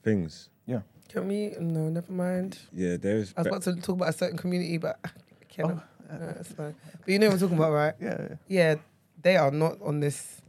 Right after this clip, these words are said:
Speaker 2: There, there you go.
Speaker 3: at all.
Speaker 1: You know,
Speaker 2: There you
Speaker 1: I
Speaker 2: go.
Speaker 1: hear that 'cause you do see examples of it, but again, I just feel like, what's the point, man? If you feel like that, then just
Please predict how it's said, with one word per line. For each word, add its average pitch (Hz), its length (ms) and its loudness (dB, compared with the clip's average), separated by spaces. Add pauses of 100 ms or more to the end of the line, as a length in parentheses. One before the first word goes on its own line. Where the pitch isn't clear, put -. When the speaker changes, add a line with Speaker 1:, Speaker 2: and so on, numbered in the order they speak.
(100)
Speaker 2:
There, 101 160 -2
there 117 140 -2
you 120 80 -2
go. - 140 -2
Speaker 3:
at - 220 -6
all. 147 320 -2 (160)
Speaker 1:
You 113 120 -2
know, 123 60 4
Speaker 2:
There 107 40 2
you 95 60 2
Speaker 1:
I 160 100 6
Speaker 2:
go. 160 60 4
Speaker 1:
hear 175 180 4
that 101 180 2
'cause 104 140 2
you 107 180 4
do 127 200 2
see - 200 0
examples 87 400 -2
of 76 100 -6
it, - 140 -6
but 65 120 -4
again, 98 200 -2
I 101 60 0
just 101 180 -6
feel 90 140 -2
like, 78 200 -2 (1200)
what's 82 160 -14
the - 60 -20
point, 73 260 -6
man? 76 100 -6
If 78 140 -12
you 82 60 -16
feel 82 160 -6
like 76 160 -4
that, - 160 -10
then 71 160 -12
just - 340 -20